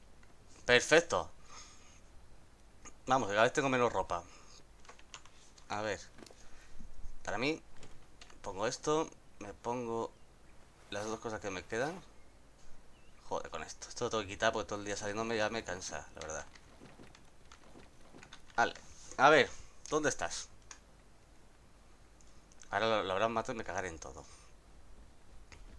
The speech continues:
Vale, vale, estás aquí, estás aquí. ¿Estás tameado? ¿Estás tamet? No, estás todavía domesticándote. Vale.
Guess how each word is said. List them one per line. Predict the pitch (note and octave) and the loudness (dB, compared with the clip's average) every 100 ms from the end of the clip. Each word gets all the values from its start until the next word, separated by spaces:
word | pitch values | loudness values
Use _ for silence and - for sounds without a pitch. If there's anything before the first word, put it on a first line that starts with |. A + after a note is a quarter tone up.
| - - - | -16 -16 -12
Vale, | F2+ F2+ | -8 -6
vale, | F2 | -6
estás | - F#2+ | -8 -8
aquí, | F2 | -8
estás | - G#2 | -8 -8
aquí. | - | -8
¿Estás | E2+ - A#2 | -12 -8 0
tameado? | C3 B2 A#2 D#3+ A#3+ | 4 10 12 10 4
¿Estás | - B2+ | 0 4
tamet? | C3+ D#3 - - - - - - - - - - - - - - - - - - - | 6 4 2 -4 -12 -16 -14 -12 -12 -14 -14 -16 -14 -14 -14 -16 -20 -20 -18 -12 -4
No, | G#2 | -4
estás | - - | -2 -2
todavía | A2+ A2 | 0 2
domesticándote. | A#2+ G2+ - - F2+ D#2+ - - - - - - - - - - - - - - - - - - - - - - - | 2 0 -6 -6 -6 -8 -14 -16 -18 -18 -16 -16 -16 -14 -10 -10 -10 -14 -18 -20 -18 -18 -16 -18 -18 -18 -18 -18 -2
Vale. | C3+ C#3+ D3 B2+ G3 | 4 12 12 12 10